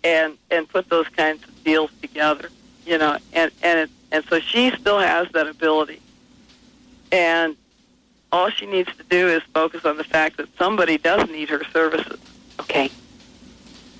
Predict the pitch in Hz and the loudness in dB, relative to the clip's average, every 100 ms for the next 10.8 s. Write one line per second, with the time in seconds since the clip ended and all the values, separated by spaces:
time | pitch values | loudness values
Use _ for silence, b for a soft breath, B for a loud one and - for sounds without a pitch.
0 | - - - - 165 151 - _ - - | -20 -20 -10 0 0 0 -8 _ -20 -20
1 | - - _ - - 175 196 214 185 175 | -20 -20 _ -20 -2 0 2 2 2 2
2 | 175 - 160 160 - 175 175 - 160 160 | 0 -2 -4 -4 -2 0 0 -2 0 2
3 | 165 175 160 160 - - 165 156 - 180 | 2 2 0 -2 -2 -2 0 0 0 -2
4 | 156 156 - 170 160 156 165 156 - _ | -2 -6 -2 2 2 2 0 0 -2 _
5 | _ 180 170 - 208 196 175 160 - 160 | _ -4 0 0 2 0 2 0 2 2
6 | 156 - - - - - - - - - | 2 -4 -18 -18 -20 -20 -20 -20 -14 -10
7 | - 135 - _ _ - - _ 190 180 | -2 -2 -4 _ _ -20 -20 _ -2 2
8 | 180 175 175 170 170 170 175 175 170 170 | 2 2 2 0 0 2 2 -2 -10 -10
9 | - - 156 - _ _ 175 180 165 165 | -10 -2 -2 -2 _ _ 0 2 2 0
10 | 165 - 156 - 160 151 - - | 0 -4 -8 0 0 0 -6 -20